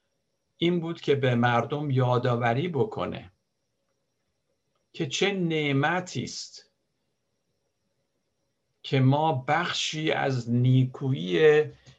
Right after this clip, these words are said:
این عالم هستی هستیم.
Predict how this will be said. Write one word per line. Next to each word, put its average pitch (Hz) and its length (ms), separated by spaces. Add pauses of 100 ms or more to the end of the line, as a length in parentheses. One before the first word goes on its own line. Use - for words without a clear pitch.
(280)
این 131 200
عالم 117 420
هستی - 680
هستیم. - 580